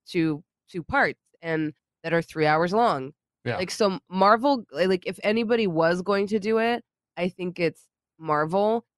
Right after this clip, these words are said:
Speaker 1: And I, you know, not to, not to be that person, but, like, or that annoying person, but I also think it's, like, an accessibility issue,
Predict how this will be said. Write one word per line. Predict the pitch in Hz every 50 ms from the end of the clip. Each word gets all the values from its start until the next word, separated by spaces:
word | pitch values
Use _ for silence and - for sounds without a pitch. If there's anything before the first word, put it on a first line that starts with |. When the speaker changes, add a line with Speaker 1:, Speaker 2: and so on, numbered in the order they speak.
| _ _ _ _
Speaker 1:
And | 190 214 220 226 220 - - _ -
I, | 220 233 233 - _
you | - 294 330 311
know, | 269 233 220 220 240
not | 233 226 233 247 -
to, | 285 254 196
not | 175 190 196 208 -
to | - 220
be | 180 147 180 190 190 170
that | 156 170 175 180 - - _
person, | 190 196 196 - - 165 165 160
but, | 156 170 135
like, | 160 170 165 156 156 - -
or | 170 165 156 147
that | - 170 175
annoying | 170 165 165 170 175 175 175 -
person, | - 226 220 254 247
but | 240
I | 226
also | 240 247 370
think | 330 370 302 330
it's, | 285 320
like, | 302 - 311
an | 269
accessibility | 220 - - - - - - - - 185 151 151 156 185 220 196 151 135 127 123 110 92 76
issue, | 147 147 - - - 139 110 107 110 95 101 175